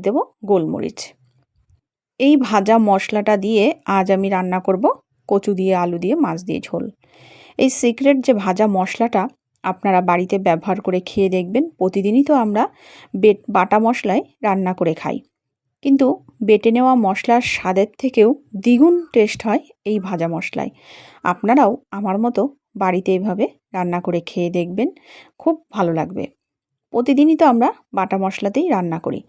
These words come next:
কিন্তু আজ একটু অন্যরকমভাবে মশলাটা তৈরি করে নিলাম। আপনারাও এভাবে বাড়িতে তৈরি করে নেবেন। আর দেখুন,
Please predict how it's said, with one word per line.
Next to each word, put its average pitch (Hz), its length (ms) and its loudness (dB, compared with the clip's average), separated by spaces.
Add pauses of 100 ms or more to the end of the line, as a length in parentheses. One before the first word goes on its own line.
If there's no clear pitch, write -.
(340)
কিন্তু 277 200 4
আজ 208 200 2
একটু 233 260 0 (400)
অন্যরকমভাবে 247 760 0 (260)
মশলাটা 196 420 -4
তৈরি 190 300 2
করে 165 200 -6
নিলাম। 160 260 -6 (200)
আপনারাও 190 460 -2
এভাবে 220 300 -2 (180)
বাড়িতে 196 340 -2
তৈরি 170 280 -2
করে 147 200 -6
নেবেন। - 260 -10 (1400)
আর 196 160 0
দেখুন, 214 300 2